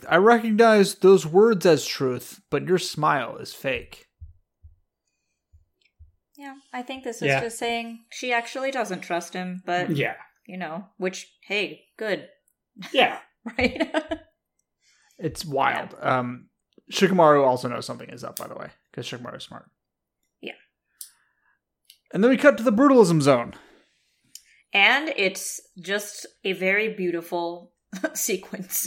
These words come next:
Speaker 1: This is
Speaker 3: Golly. This is the best fight in this entire series.
Speaker 1: Yes.
Speaker 2: Yeah. Oh, yeah.
Speaker 1: Oh,
Speaker 2: hands
Speaker 1: easily.
Speaker 2: down.
Speaker 1: Easily.
Speaker 2: Yeah.
Speaker 1: Um, this is the, so Kakashi and Obito are in the brutalism zone.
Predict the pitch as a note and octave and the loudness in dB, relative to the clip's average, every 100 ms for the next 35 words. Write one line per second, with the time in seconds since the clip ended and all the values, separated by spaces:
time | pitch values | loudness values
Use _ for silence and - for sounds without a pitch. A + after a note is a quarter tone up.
0 | - A#3+ C4+ E3+ D#3+ E3 D#3 D3 C#3+ B2+ | 0 4 6 8 12 12 10 8 6 4
1 | A#2 G#2+ - - D#3+ D#3+ D#3+ B2 - - | 0 -6 -12 0 2 4 2 0 -10 -20
2 | _ _ _ - - _ - B2+ A#2 - | _ _ _ -20 -20 _ -4 -2 -2 -2
3 | G#2 G2+ - A2+ G#2 A2+ G2+ G2+ F#2 - | -2 -4 -10 -12 -12 -14 -10 -12 -12 -18
4 | - - G#3 E3+ C3+ - - F#3+ D#3+ - | -18 -14 0 2 2 0 0 -2 -2 -4
5 | E3 F3+ D3+ D3+ C3+ B2 - _ _ _ | 2 4 4 2 -2 -4 -8 _ _ _
6 | F3 C#3+ B2 A2+ - - F#3 _ - _ | -4 -4 -4 -8 -8 -8 -8 _ -20 _
7 | _ _ _ _ _ - D3 A#2+ A2+ A#2 | _ _ _ _ _ -6 -2 -2 -4 -12
8 | B2 - D3+ E3+ F#3+ F3 D#3+ D3 C#3 C3+ | -16 -6 2 2 2 0 0 0 -2 -6
9 | - E3 C#3 B2+ - C3+ - _ _ _ | 0 4 4 2 -8 -14 -16 _ _ _
10 | _ _ D#3+ - F#3 E3+ F#3 D3+ C3+ B2 | _ _ -4 4 6 6 2 0 0 -2
11 | B2+ A#2 A#2 A#2+ A#2 A#2 A#2 A#2 A#2 A#2 | -6 -6 -4 -4 -4 -6 -6 -6 -6 -8
12 | G#2+ A#2 A2+ A2+ | -6 -6 -6 -8